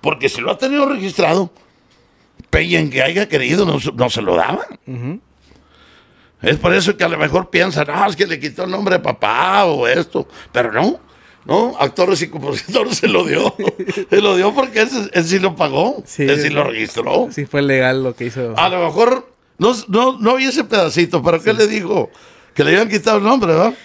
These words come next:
Speaker 2: Sí, que más bien como que le tenía cierta envidia, que le quitaron
Speaker 1: Ah.
Speaker 2: todo, el, el nombre, el estilo, da todo. <laughs>
Speaker 1: No, el estilo nadie se lo quita, el estilo era de Lupe Villarreal.
Speaker 2: Villarreal.
Speaker 1: Perdura, perdura y se ha tratado de,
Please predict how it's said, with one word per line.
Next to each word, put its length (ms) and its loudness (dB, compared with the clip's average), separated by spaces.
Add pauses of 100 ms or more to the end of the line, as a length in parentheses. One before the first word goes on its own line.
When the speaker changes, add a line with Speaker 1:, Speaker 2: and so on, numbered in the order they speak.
(140)
Speaker 2:
Sí, 300 4
que 320 -2
más 140 0
bien 160 6
como 280 -2
que 80 -6
le 120 0
tenía 220 0
cierta 300 -4
envidia, 440 0
que 180 -6
le 120 -8
quitaron 280 -2
Speaker 1:
Ah. 60 -2
Speaker 2:
todo, 260 -2
el, 100 -6
el 180 -6
nombre, 720 2
el 60 -4
estilo, 1000 2
da 140 -2
todo. 440 -2 (140)
<laughs> 460 -4
Speaker 1:
No, 120 2
el 80 -2
estilo 380 2
nadie 280 2
se 120 -4
lo 140 -4
quita, 300 -2
el 100 -2
estilo 400 2
era 120 4
de 100 2
Lupe 280 -4
Villarreal. 460 2
Speaker 2:
Villarreal. 260 -6 (240)
Speaker 1:
Perdura, 600 2 (520)
perdura 500 4
y 60 0
se 140 0
ha 80 2
tratado 500 2
de, 240 0